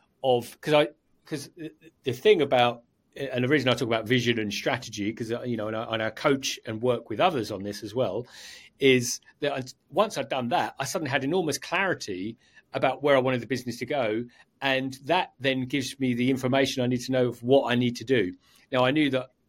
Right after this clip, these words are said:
I, I could have got access to capital to, to build it out myself, but I decided to go the rent-to-rent route because that's what I chose to do.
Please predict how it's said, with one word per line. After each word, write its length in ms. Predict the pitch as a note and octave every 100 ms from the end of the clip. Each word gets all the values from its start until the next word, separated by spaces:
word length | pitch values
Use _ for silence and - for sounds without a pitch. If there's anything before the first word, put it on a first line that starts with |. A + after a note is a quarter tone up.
| _
I, 280 | C#3 D3 C#3 _ _
I 100 | B2+
could 300 | B2+ - A#3+
have 140 | D#3+
got 240 | - A#2+ - _ -
access 420 | C3 - C3 -
to 80 | -
capital 580 | B2 A2 - C#3+ G#3 - _ _ _ _ _ _
to, 140 | - C#3+
to 180 | -
build 380 | B2 D3 C#3+ C3+
it 80 | B2+
out 260 | B2 A#2+ A#2+
myself, 560 | A2+ - C3+ F3+ - - - -
but 100 | -
I 60 | C#3
decided 380 | B2+ G#3 G3 -
to 60 |
go 140 | C3+ B2
the 80 | A#2
rent-to-rent 460 | A#2+ A#2+ A#2 A#2
route 180 | A#2+ E3
because 480 | C3 B2 A#2+ G#2+ - _ - -
that's 240 | B2 -
what 100 | A#2
I 40 |
chose 260 | G#2 B2+ A2
to 100 | -
do. 280 | D3+ D#3